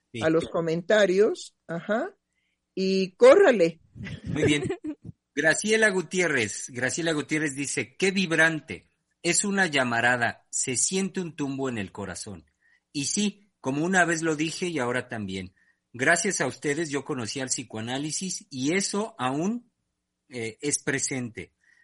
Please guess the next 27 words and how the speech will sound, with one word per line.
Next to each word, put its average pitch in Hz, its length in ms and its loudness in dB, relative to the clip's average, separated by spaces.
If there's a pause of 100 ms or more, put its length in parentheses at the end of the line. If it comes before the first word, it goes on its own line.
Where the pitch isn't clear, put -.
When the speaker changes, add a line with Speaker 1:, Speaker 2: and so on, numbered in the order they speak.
(200)
Speaker 1:
Yo 165 140 2
me 220 80 2
salí 170 280 0
de 175 120 0
la 147 100 2
formación 127 560 -4
porque 131 280 -6
necesitaba 117 680 -8
escuchar 117 460 -8
mi 113 140 -8
propia 107 440 -8
voz. 90 360 -12 (680)
Pero 123 300 2
eso 202 320 0
que 165 80 -4
aún 151 220 -2
está 147 280 -4
presente 135 640 -6
en 117 280 -6
mí 160 320 -6
a 113 120 -8
través 113 300 -6
de 117 80 -8
las 104 180 -6
palabras 107 420 -6
de 92 100 -8
Ciel 151 400 -6